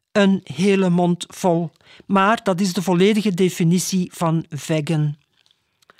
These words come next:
Men is dus tegen alle vormen van wreedheid tegenover dieren, wat natuurlijk heel terecht is,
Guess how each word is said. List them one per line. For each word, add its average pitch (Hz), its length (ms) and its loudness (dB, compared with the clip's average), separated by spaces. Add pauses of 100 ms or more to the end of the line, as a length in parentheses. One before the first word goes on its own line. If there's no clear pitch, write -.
(220)
Men 233 160 2
is 339 220 0
dus 285 220 -2
tegen 208 480 0
alle 302 260 0
vormen 226 400 0
van 175 220 0
wreedheid 214 800 -2 (200)
tegenover 190 680 0
dieren, 202 400 0 (480)
wat - 180 -4
natuurlijk 185 540 0
heel 180 220 0
terecht 190 420 -4
is, - 340 -6